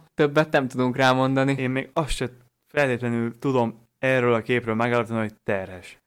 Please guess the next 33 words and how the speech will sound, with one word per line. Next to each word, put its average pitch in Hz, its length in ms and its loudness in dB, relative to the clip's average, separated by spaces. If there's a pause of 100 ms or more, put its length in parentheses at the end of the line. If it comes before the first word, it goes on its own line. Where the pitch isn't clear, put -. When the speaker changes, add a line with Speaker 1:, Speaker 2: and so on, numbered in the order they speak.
(280)
Speaker 1:
Hát - 240 -14
így, 147 260 -6
így, 156 300 -4
így 143 160 -4
a 151 120 -2
terhes 147 640 2
kismamák 120 560 -2
szokták 120 520 -4 (120)
fogni 113 480 -6 (180)
a 127 100 -14
Speaker 2:
Hát, 123 100 -4
Speaker 1:
hasukat, 139 340 0
Speaker 2:
én 139 100 2
Speaker 1:
nem? 135 200 2
Speaker 2:
is, 147 80 -2
én 143 140 0
is 110 120 -2
szoktam 110 340 0
így 104 80 -4
fogni 107 220 -2
a 107 40 -2
hasamat, 101 400 -4
amikor 107 580 -4 (160)
teleeszem 98 480 -8
magam. 95 340 -8 (460)
De - 220 -20
ne, 180 200 -2
ne, 165 240 -4
nem 165 300 -4
tudnám 123 300 -2
megállapítani 107 680 -2
ezt. 101 360 -10 (3000)
Speaker 1:
Ugorjuk. 139 800 2